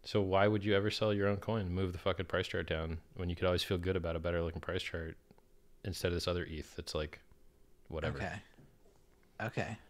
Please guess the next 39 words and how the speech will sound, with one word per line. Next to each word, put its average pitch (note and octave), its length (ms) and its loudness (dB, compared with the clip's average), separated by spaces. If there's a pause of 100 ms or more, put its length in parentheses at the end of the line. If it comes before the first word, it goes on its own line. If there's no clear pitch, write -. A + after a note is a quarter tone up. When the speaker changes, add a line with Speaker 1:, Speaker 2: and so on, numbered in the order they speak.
Speaker 1:
And A#2 140 2
already A2 320 10
did G2 180 6
a G2 60 4
twenty F#2 280 0
X E2 360 -4
and F2 100 -4
is E2+ 120 -2
already, E2+ 340 2
like, D#2+ 180 -2
Speaker 2:
Right, C#3+ 240 2
because B2 480 2
you A2 160 -4
got, A2 260 0 (320)
you A2+ 100 0
got G2+ 160 2
all G2 120 2
the F#2+ 260 -4
eth F#2 100 -6
for - 200 -8
the F2 180 -4
other E2+ 160 -6
Hex. - 380 -10
Okay. - 240 -6 (760)
Speaker 1:
So, C3 120 4
like, A2+ 180 4
I, A2+ 100 2 (240)
I B2 80 10
don't C#3 140 10
know C#3+ 80 10
why C#3 120 12
any A#2 180 6
founder G#2+ 380 2
would, F2+ 220 -2
like, F2 160 2
sell G2 300 4
his F#2+ 180 0
own F#2 140 0
shares, F#2 580 -2